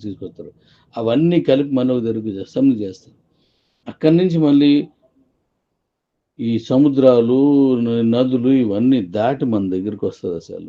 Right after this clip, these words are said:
మన దగ్గరికి వచ్చిన తర్వాత షా-, వచ్చే ముందు షాప్లో ఎన్నాళ్ళు ఉంటుంది, అక్కడి నుంచి మీ దగ్గరికి వస్తుంది. అంటే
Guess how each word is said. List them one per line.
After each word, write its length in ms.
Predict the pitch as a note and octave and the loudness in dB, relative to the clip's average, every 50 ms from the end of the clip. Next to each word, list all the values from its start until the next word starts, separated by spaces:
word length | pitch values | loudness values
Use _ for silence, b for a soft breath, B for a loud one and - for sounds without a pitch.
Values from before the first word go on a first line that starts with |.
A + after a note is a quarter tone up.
| F#2+ G#2 | -10 -8
మన 80 | A2 A2+ A2+ | -6 -6 -6
దగ్గరికి 240 | A#2+ A#2 B2+ B2 B2+ B2 | -6 -6 -6 -6 -6 -6
వచ్చిన 180 | A#2+ - C3 A#2 B2 | -6 -8 -8 -8 -6
తర్వాత 240 | A#2+ A#2+ B2 - E3+ F3 _ _ _ _ _ _ - - | -8 -8 -10 -14 -16 -18 _ _ _ _ _ _ -16 -10
షా-, 200 | - C3+ - - _ - A#2 - A#2+ A2+ | -8 -8 -8 -10 _ -20 -20 -16 -14 -12
వచ్చే 180 | A2+ - D3+ C#3+ C3+ C3 | -6 -2 0 2 2 4
ముందు 140 | C3 D3 C#3+ C#3 - | 2 0 0 -2 -4
షాప్లో 340 | C#3+ D3 E3+ E3+ E3+ F3 E3 C#3 A#2+ | -2 -2 -2 0 2 2 2 2 2
ఎన్నాళ్ళు 280 | A#2 B2 B2 A2+ G#2+ G2 F#2+ | 0 -2 -2 -2 -4 -6 -8
ఉంటుంది, 240 | E2+ - - - _ _ _ _ _ _ _ - | -10 -14 -18 -20 _ _ _ _ _ _ _ -20
అక్కడి 240 | - - - A#2+ A2 A2+ | -18 -12 -8 -6 -6 -6
నుంచి 140 | A#2+ A2+ B2 A#2+ | -6 -8 -8 -8
మీ 60 | A2 G2+ F#2 F#2 | -8 -6 -6 -8
దగ్గరికి 260 | F#2 G2+ F#2+ G2 F#2 F2+ | -8 -10 -10 -10 -12 -14
వస్తుంది. 240 | F2 - - F#2+ F#2+ | -12 -12 -12 -12 -10
అంటే 160 | G2+ A2 C#3+ | -6 -4 -4